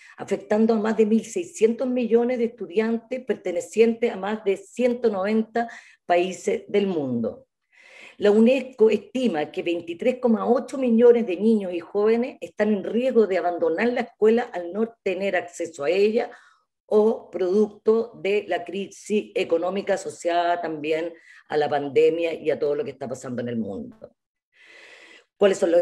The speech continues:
efectos del cambio climático? Sabemos que tenemos problemas de sequía, problemas en la atmósfera, problemas de plástico en el, en, en los océanos, deshielamiento, des-,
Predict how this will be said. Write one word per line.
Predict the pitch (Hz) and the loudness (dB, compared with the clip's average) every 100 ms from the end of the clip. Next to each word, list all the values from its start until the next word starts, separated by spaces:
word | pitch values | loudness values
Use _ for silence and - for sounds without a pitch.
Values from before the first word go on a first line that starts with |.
| 175 | 0
efectos | 170 170 - | -4 -4 -4
del | 160 | -4
cambio | 160 165 160 | -4 -4 -4
climático? | 175 214 262 254 254 240 233 | -2 -2 -2 -2 0 6 6
Sabemos | 233 165 190 185 | 4 -2 -2 -4
que | - | -4
tenemos | 170 175 165 | -2 -2 -2
problemas | 160 156 160 | 0 0 0
de | 147 | -4
sequía, | - 117 208 220 214 | -8 -6 2 4 4
problemas | 175 165 160 160 | 2 -2 -2 -2
en | 151 151 | -4 -4
la | |
atmósfera, | 147 196 226 226 202 202 202 202 | -2 0 0 0 -4 -2 -2 -2
problemas | 170 165 170 156 | -2 0 0 -2
de | 151 | -4
plástico | 170 156 - 165 | -4 -6 -6 -2
en | 151 | -2
el, | 151 151 151 139 | -2 -4 -4 -4
en, | 139 143 120 | -4 -6 -8
en | 104 135 | -6 -4
los | 143 127 | -4 -6
océanos, | - 214 220 208 208 202 202 196 196 - | 0 4 6 4 -2 -4 -6 -6 -8 -12
deshielamiento, | 139 160 160 - 208 _ - 135 151 147 147 156 151 - - | -2 0 0 -10 -20 _ -8 0 2 2 -2 -6 -8 -10 -12
des-, | 101 143 151 | -2 0 0